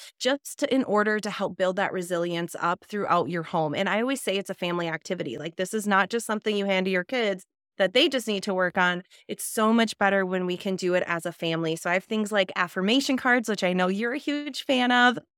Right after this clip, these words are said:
I have some weekly challenges in there for the family to do together and then reflect on. So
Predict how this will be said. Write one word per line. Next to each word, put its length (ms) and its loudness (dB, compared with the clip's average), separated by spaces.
I 80 0
have 160 0
some 140 -6
weekly 320 -6
challenges 600 2
in 140 6
there 180 6
for 160 -2
the 260 4
family 500 -2
to 540 0
do 200 0
together 560 2
and 240 0
then 140 -2
reflect 520 -2
on. 300 4
So 320 0